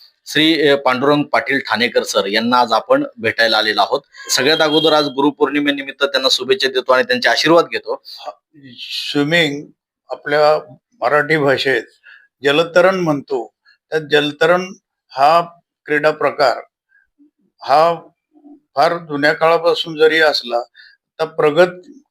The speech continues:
Speaker 2: आमच्या ह्या तलावाचं एकोणीसशे अठ्ठ्याहत्तर पासून की हा एकमेव तलाव होता की शहरात दुसरे नव्हते. तर त्यानंतर जे इथं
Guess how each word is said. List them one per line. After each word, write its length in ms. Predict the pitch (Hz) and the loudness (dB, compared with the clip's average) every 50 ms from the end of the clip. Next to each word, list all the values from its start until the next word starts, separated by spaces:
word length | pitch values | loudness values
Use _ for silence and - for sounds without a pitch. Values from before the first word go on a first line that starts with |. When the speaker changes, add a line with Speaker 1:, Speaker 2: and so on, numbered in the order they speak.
| _ _ | _ _
Speaker 2:
आमच्या 600 | 170 135 131 127 147 143 - 156 156 156 160 160 160 - - _ | -2 2 2 2 2 0 0 2 2 4 4 2 -2 -4 -10 _
ह्या 240 | - 120 127 139 151 | -6 0 2 2 2
तलावाचं 640 | 151 - 151 147 147 147 147 147 151 147 - - 147 | 2 0 -2 0 2 2 4 4 2 0 -2 -2 -2
एकोणीसशे 540 | 139 135 - - 147 147 147 143 - - 156 | 0 0 -2 -4 -8 -6 -4 -4 -2 0 0
अठ्ठ्याहत्तर 640 | 147 135 - - - 143 143 139 - _ _ - 151 | 0 0 -2 -2 -2 -2 -2 -2 -6 _ _ -6 -6
पासून 480 | 156 151 156 139 127 - 143 127 104 101 - _ _ - - - - - _ _ _ _ | -4 -2 -2 -2 -2 -2 -4 -6 -6 -6 -12 _ _ -20 -20 -20 -20 -20 _ _ _ _
की 140 | 160 160 160 | -4 -2 0
हा 220 | 151 156 165 165 | 2 2 4 4
एकमेव 460 | 160 156 151 151 156 165 175 196 202 | 4 2 2 0 -2 0 2 2 2
तलाव 380 | 196 202 175 160 151 151 151 147 | 2 2 0 2 4 4 4 2
होता 220 | 139 - - 143 | 2 0 -2 -6
की 220 | 139 - 151 151 147 | -4 -4 -6 -4 -2
शहरात 300 | - 143 139 139 147 147 | 0 0 2 2 0 -2
दुसरे 360 | 143 - 127 - - 139 143 | -2 -8 -10 -6 -2 -2 -2
नव्हते. 460 | 143 143 127 120 117 - - 117 110 - _ _ _ - - - _ _ _ _ _ - | 0 -2 -4 -4 -4 -8 -12 -12 -12 -12 _ _ _ -20 -20 -20 _ _ _ _ _ -16
तर 80 | 147 147 - _ - | -16 -16 -14 _ 0
त्यानंतर 580 | 147 151 170 170 165 165 151 156 175 180 185 175 - _ _ _ _ _ _ _ | 0 0 0 -2 -6 -6 -4 -4 -4 -4 -4 -8 -12 _ _ _ _ _ _ _
जे 280 | - 165 180 170 175 175 | -2 0 0 0 0 -4
इथं 440 | 170 175 - 175 180 180 185 - | -4 0 2 2 4 4 2 0